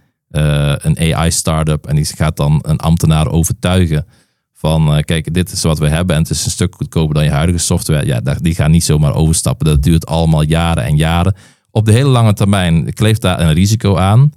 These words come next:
Maar ja, ik denk dat bijvoorbeeld zo'n, eh, Chapters Group, omdat zij nu ook gewoon, eh, eigenlijk het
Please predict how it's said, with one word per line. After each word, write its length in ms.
Maar 300
ja, 120
ik 160
denk 220
dat 160
bijvoorbeeld 560
zo'n, 320
eh, 160
Chapters 400
Group, 240
omdat 280
zij 180
nu 340
ook 280
gewoon, 440
eh, 180
eigenlijk 340
het 220